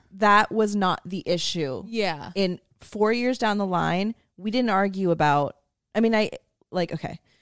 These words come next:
Speaker 1: Four years down the line, we didn't argue about him not opening my door.
Speaker 2: Yeah.
Speaker 1: That's what, that's where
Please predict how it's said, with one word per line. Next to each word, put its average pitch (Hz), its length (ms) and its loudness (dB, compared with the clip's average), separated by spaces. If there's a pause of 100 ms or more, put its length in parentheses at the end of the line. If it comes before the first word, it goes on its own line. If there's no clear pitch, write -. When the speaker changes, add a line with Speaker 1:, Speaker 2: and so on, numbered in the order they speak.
(140)
Speaker 1:
Four 254 140 6
years 277 160 4
down 240 160 4
the 220 60 0
line, 202 420 0
we 233 140 0
didn't 254 160 2
argue 220 360 2
about 175 300 2
him 170 240 -2
not 143 220 -2
opening 120 280 -8
my 73 140 -10
door. 64 320 -6
Speaker 2:
Yeah. 190 360 -4 (120)
Speaker 1:
That's 185 240 0
what, 190 240 2
that's 185 380 2
where 185 560 2